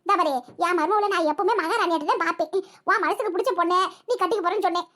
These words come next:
நானும் சரி, உன் இஷ்டம் போல இருக்கட்டும்னு விட்டுட்டேன். ஏதோ ஒரு சின்ன மனஸ்தாபம், அதனாலதான் அம்மா உங்க மேல கோவம் வருது. மத்தபடி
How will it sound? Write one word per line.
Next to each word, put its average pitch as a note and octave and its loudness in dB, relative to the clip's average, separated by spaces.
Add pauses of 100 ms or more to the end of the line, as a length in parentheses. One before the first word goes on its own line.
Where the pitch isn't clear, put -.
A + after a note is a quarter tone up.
(140)
நானும் A#4 0
சரி, A4+ 2 (160)
உன் A#4+ 2
இஷ்டம் F#4+ 0
போல F#4 2
இருக்கட்டும்னு G#4 0
விட்டுட்டேன். E4 -2 (320)
ஏதோ B4 4 (160)
ஒரு A4 0
சின்ன C5+ -2 (100)
மனஸ்தாபம், G4+ -2 (160)
அதனாலதான் F#4 2
அம்மா F4 2
உங்க E4+ 0
மேல F4+ 2
கோவம் D#4+ 0
வருது. D4 -2 (320)
மத்தபடி F4+ -2